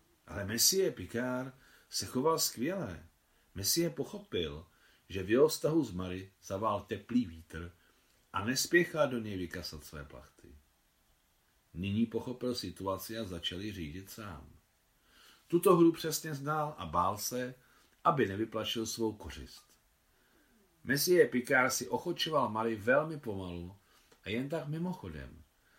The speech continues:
ačkoliv pro Marie byly tyhle jeho pokusy průhledné. Výšky ve třech šly jedna za druhou. A pak Nicole nastydla a ulehla na celý měsíc.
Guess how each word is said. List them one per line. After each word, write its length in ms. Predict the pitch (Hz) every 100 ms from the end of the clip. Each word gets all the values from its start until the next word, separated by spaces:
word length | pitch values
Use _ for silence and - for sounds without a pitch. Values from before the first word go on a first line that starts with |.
| _ _ -
ačkoliv 480 | 107 - 170 175 -
pro 180 | 117
Marie 380 | 117 117 117 123 - _ -
byly 240 | 104 120 117
tyhle 400 | - 135 151 160
jeho 180 | 151
pokusy 480 | 110 104 117 120 135
průhledné. 800 | 98 95 90 95 80 73 64 60 _ _ _ _ _ _ _ _
Výšky 440 | 107 160 165 - 104
ve 140 | 113
třech 280 | - - 120
šly 200 | - 90
jedna 280 | 95 101 95
za 140 | 78
druhou. 540 | 78 82 71 62 65 - _ _ _ _ _ _ _ _ -
A 100 | 98
pak 300 | - 165 120
Nicole 440 | 139 - 120 92
nastydla 720 | 90 - 120 127 123 123 - _ _ -
a 140 | 110
ulehla 420 | 101 117 120 120 95
na 80 |
celý 280 | 85 95 98
měsíc. 640 | 82 71 - - - -